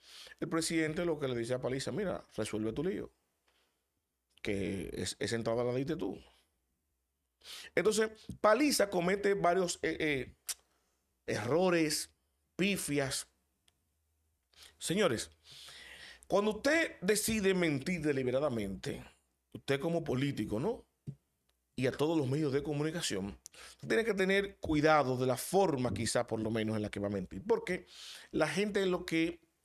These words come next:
estila, lo que espera del político tradicional dominicano es que viva mintiendo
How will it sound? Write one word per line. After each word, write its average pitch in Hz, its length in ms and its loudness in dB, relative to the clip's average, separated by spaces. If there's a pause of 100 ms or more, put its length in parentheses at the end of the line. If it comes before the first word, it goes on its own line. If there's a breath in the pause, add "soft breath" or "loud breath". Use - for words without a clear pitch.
(120)
estila, 170 420 2
lo 139 140 2
que 135 80 -6
espera 151 760 2
del 110 180 -4
político 135 500 -2
tradicional 120 400 -2
dominicano 151 600 -2 (320 loud breath)
es 226 140 2
que 196 120 0
viva 202 200 2
mintiendo 156 720 -2